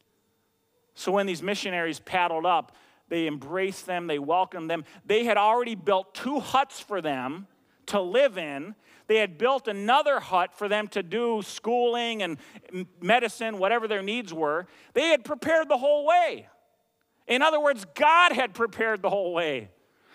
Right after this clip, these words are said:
Because God will not let anyone perish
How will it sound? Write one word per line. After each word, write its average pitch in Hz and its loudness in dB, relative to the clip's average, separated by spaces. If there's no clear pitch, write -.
Because 269 0
God 302 4
will 302 2
not 277 2
let 269 2
anyone 294 -2
perish 254 0